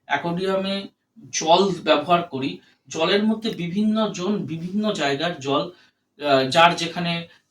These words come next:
আহ, যে ধরনের জল রয়েছে তারা সেরকমই জল দেওয়ার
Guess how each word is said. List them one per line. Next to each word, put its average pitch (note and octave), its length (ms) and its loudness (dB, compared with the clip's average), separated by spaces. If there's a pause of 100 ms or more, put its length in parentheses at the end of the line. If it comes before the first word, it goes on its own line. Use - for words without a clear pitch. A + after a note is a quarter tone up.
আহ, B2+ 840 -6
যে E3 160 -2
ধরনের F3 320 -2
জল D3 300 0
রয়েছে D#3 540 2
তারা E3+ 260 -4
সেরকমই D#3+ 540 -6
জল C#3 260 0
দেওয়ার C#3 180 2